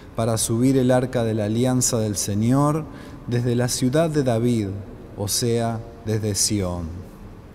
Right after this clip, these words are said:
Todos los hombres de Israel se reunieron junto al rey Salomón en el mes de Etanim, el séptimo mes, durante la fiesta.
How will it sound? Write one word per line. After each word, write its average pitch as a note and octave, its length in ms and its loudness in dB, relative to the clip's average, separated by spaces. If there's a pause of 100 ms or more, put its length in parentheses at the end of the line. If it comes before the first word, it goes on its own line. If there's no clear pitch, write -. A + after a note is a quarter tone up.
(520)
Todos E3+ 280 4
los C#3 300 2
hombres B2+ 420 2
de G#2+ 120 0
Israel A2 640 0 (240)
se - 200 0
reunieron C#3+ 600 4
junto B2+ 400 2
al A#2+ 100 2
rey B2 220 2
Salomón B2+ 720 2 (300)
en A2+ 140 0
el A2+ 140 2
mes B2+ 400 2 (280)
de A2 180 2
Etanim, A2 540 0 (680)
el G#2+ 180 -2
séptimo B2+ 600 2
mes, G2 480 -2 (680)
durante A#2 440 2
la A2+ 160 0
fiesta. F#2 580 -4